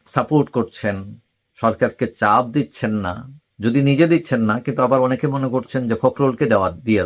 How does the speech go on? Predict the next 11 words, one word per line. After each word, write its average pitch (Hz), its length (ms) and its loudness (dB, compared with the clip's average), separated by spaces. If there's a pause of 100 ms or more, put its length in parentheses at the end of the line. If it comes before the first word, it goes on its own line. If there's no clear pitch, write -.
(100)
দে-, 101 240 -2
না 113 440 2
দিয়ে 120 320 0
তিনি 131 340 0
দেওয়াচ্ছেন 120 500 0
এটা। - 240 -20 (800)
তারপরও 170 400 4
একত্রিশ 156 560 4
দফার 143 260 4
কথা 139 220 2
বলছেন, 127 520 -2